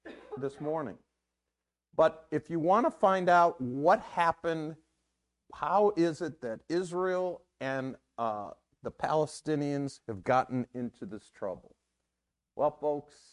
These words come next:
it's a family feud. It's a family feud. Look at Genesis chapter sixteen, if you care to. I'll read it for you. Genesis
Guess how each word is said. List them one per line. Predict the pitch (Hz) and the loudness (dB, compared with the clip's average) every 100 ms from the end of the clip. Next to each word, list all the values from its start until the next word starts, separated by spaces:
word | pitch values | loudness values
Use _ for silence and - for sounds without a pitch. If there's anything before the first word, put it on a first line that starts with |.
| _ _ _ - | _ _ _ -10
it's | - | -8
a | 127 | -8
family | - 135 131 135 123 | -6 -6 -4 -4 -6
feud. | - 117 92 78 _ _ _ _ _ _ _ _ _ _ _ | -8 -8 -8 -12 _ _ _ _ _ _ _ _ _ _ _
It's | - | -18
a | - | -14
family | 135 151 165 160 | -12 -12 -12 -14
feud. | 254 311 269 - _ _ _ _ _ _ _ _ _ | -10 -10 -12 -18 _ _ _ _ _ _ _ _ _
Look | 185 190 | -4 -2
at | 170 | -2
Genesis | 196 185 185 - 165 - | 0 2 0 -4 -8 -4
chapter | - 165 - 143 | 2 2 2 -10
sixteen, | - 160 - - 175 143 107 | -6 -8 -8 -12 -6 -4 -4
if | 104 - | -8 -10
you | 98 | -14
care | - 131 120 | -6 -4 -4
to. | 120 113 | -4 0
I'll | 123 | 0
read | 123 131 | 0 -4
it | 113 - | -4 -8
for | 104 98 | -6 -6
you. | 98 | -6
Genesis | 117 151 165 165 156 147 | -4 -4 -4 -6 -10 -12